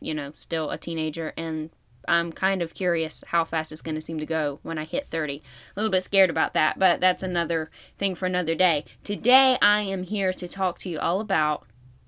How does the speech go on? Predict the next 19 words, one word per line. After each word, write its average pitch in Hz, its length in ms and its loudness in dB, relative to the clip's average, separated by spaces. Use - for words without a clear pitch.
Star 208 400 2
Wars 175 560 0
Episode 202 420 -2
Eight, 156 280 0
The 160 100 -6
Last 151 380 -2
Jedi. 139 380 -4
Yes, - 300 0
I - 60 -2
finally 214 840 2
got 160 180 2
to 190 80 -6
see 170 140 -4
it - 100 -4
last 175 320 6
week, 202 300 -6
and 165 100 -6
I'm 165 160 -8
so 220 760 -2